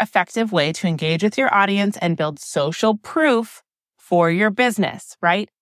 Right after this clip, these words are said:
Social media is social. People want to share what they know, what they've learned, and transversely, they want to absorb things and be influenced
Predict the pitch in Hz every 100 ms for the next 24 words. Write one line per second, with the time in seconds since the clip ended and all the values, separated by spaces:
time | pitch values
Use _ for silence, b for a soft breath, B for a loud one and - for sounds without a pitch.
0 | _ - - 202 208 277 262 269 285 247
1 | 196 165 185 - 180 170 - - - -
2 | 233 247 202 143 - _ _ _ - 240
3 | 240 226 190 190 196 - 196 - 190 190
4 | 190 - 175 - 165 185 202 220 214 214
5 | 233 226 202 - 165 147 147 180 214 233
6 | 254 262 _ _ _ _ _ - 220 226
7 | 240 254 254 - _ - - 190 190 -
8 | 254 262 220 208 - 185 190 190 180 165
9 | - - 202 202 208 _ 190 175 160 180
10 | 190 175 175 151 160 208 - 180 185 175
11 | 196 196 - 147 156 190 -